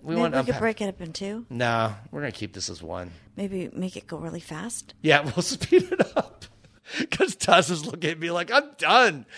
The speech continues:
Speaker 1: Can you please? I gotta take a break. I have to go to the bathroom." But anyhow, guys, we wanted to just unpack LashCon and just give you the good, bad, ugly, things we learned, things we're gonna improve, and know that your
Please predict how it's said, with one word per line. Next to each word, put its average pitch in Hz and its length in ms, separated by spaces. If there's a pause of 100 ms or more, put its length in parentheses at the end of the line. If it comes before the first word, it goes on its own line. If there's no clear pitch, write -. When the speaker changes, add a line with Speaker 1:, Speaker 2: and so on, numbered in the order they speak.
(200)
Speaker 1:
Can 269 140
you 339 100
please? 214 640
I 190 100
gotta 214 220
take 202 160
a 190 60
break. 160 200
I - 40
have 214 80
to 214 60
go 196 120
to 247 60
the 190 60
bathroom." 135 540 (460)
But 196 220
anyhow, 208 280
guys, 151 360
we 202 80
wanted 226 320
to 190 60
just 160 120
unpack 143 500
LashCon 123 520
and 110 120
just - 220
give 139 200
you 127 320 (180)
the 143 80
good, 185 300
bad, 170 260
ugly, 135 560 (240)
things 156 280
we 147 100
learned, 127 340
things 131 180
we're 139 60
gonna 135 80
improve, 127 560 (260)
and 131 140
know 131 180
that 117 220
your 131 380